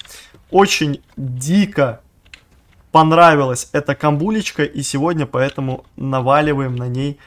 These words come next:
в матчмейкинге и стараемся дать как можно больше киллов, это главное, и выиграть, конечно же, будет. Э, я думаю, что видосов по Крусейдеру в ближайшее время будет,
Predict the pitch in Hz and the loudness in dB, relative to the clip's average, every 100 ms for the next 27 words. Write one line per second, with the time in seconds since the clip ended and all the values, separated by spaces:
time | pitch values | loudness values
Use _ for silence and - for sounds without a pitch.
0 | _ 127 139 131 139 151 165 160 139 131 | _ -6 -4 -4 -6 -6 -6 -8 -6 -8
1 | 127 _ - - 160 - 139 139 156 147 | -10 _ -18 -10 -8 -2 0 2 0 -2
2 | 151 131 - - _ _ _ _ _ _ | -4 -4 -8 -20 _ _ _ _ _ _
3 | _ _ _ _ _ 135 170 - 147 147 | _ _ _ _ _ 6 6 6 -2 -2
4 | 131 135 123 - - 127 170 - _ _ | -2 -4 -6 -6 -6 -4 -4 -8 _ _
5 | _ _ _ - 139 135 139 131 123 123 | _ _ _ -10 -4 0 2 2 -4 -12
6 | - 190 160 185 147 127 - 127 123 123 | -2 2 4 2 0 -4 -6 -4 -4 -6
7 | 113 117 117 - - - - - _ _ | -8 -8 -12 -16 -20 -20 -20 -20 _ _
8 | _ - 139 139 135 135 131 - - 156 | _ -4 0 2 2 -2 -4 -10 0 2
9 | 175 214 196 - - 165 160 147 190 190 | 2 2 0 0 -2 0 0 0 2 2
10 | - 147 - _ _ - 175 170 - 165 | 0 -2 -6 _ _ 4 4 4 0 0
11 | 170 - 190 170 151 135 143 135 151 160 | 0 0 4 4 2 2 2 2 0 -2
12 | - - 131 127 156 156 160 165 156 - | -6 -20 -10 -2 2 2 4 2 2 -2
13 | 143 135 151 143 135 131 135 151 135 131 | -2 0 0 0 -2 -4 -2 -2 -2 -6